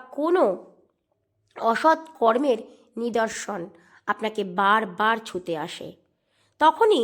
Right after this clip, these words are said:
মহাবিশ্ব প্রোটেক্টরের কাজ করে, যেন আপনাকে রক্ষা করছে সেই সকল নেতিবাচকতার শক্তি থেকে। এই বার্তা আপনাকে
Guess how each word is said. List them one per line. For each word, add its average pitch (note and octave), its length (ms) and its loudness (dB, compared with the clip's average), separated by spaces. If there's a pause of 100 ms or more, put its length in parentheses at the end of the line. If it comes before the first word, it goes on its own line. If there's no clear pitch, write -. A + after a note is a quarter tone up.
(420)
মহাবিশ্ব D#4 580 0 (640)
প্রোটেক্টরের D4+ 600 -4
কাজ D#3 260 -8
করে, - 300 -14 (540)
যেন G3 240 -2 (600)
আপনাকে C#4+ 460 2 (600)
রক্ষা C4+ 360 2
করছে A#3 480 0 (500)
সেই A3 280 -4 (420)
সকল A3+ 500 0 (380)
নেতিবাচকতার F#3 960 -4 (300)
শক্তি - 420 -10
থেকে। D#3 340 -12 (1160)
এই A#3+ 200 2
বার্তা G3 460 4 (540)
আপনাকে B3+ 520 2